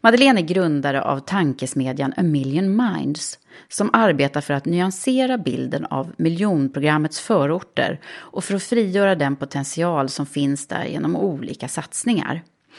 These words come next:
Tankesmedjan vill skapa ett samhälle där individens förutsättningar inte är beroende av var den bor eller kommer ifrån.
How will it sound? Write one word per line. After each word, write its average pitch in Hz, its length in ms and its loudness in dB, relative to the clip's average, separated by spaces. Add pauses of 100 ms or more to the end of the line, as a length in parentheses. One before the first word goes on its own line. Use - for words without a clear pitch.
(280)
Tankesmedjan 233 640 4
vill 208 100 2
skapa 160 400 2
ett - 80 -6
samhälle 143 600 0
där - 220 -4
individens 160 760 2
förutsättningar 139 840 0
inte 170 400 2
är 185 40 4
beroende 143 500 0
av - 340 -2
var - 160 -4
den 139 180 2
bor 254 400 6 (180)
eller 233 180 -8
kommer 196 440 0
ifrån. - 400 -8